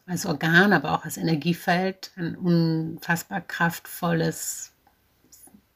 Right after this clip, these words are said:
Wesen ist <laughs> oder Organ und Energiefeld ist.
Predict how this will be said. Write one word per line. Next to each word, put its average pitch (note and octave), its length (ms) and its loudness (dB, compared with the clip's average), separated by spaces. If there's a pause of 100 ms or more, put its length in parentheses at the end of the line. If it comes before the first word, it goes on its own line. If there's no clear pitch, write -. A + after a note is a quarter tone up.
Wesen E3+ 500 -2
ist A#3+ 340 4 (180)
<laughs> B3+ 180 10
oder C#3+ 300 -4
Organ - 340 -4
und D3+ 180 -4
Energiefeld F#3+ 600 -4
ist. G#3 340 -6